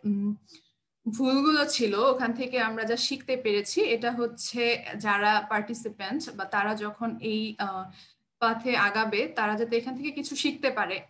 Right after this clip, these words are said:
এছাড়া হচ্ছে in general একটা idea দেওয়া, যারা university first ইয়ারে আছে, second ইয়ারে আছে, তারা জানে না যে, আ,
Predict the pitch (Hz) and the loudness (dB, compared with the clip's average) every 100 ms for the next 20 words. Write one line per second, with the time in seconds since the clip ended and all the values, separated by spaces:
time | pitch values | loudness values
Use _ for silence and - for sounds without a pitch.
0 | - 240 262 285 302 - 311 247 233 233 | -2 -2 0 -4 -4 -4 0 4 4 4
1 | 226 220 247 320 226 214 208 208 226 214 | 0 0 0 0 0 0 0 0 0 0
2 | 190 202 220 214 220 220 220 214 220 226 | -2 -2 -4 -4 -4 -4 -6 -4 -6 -2
3 | 196 202 - 214 208 202 196 214 208 202 | -4 -4 -4 -2 -2 -4 -6 -8 -8 -6
4 | 202 202 196 226 208 196 196 196 208 226 | -4 -4 -4 -8 -4 -4 -2 -4 -2 -2
5 | 240 233 240 - - - 214 | -2 -2 -6 -14 -18 -4 -2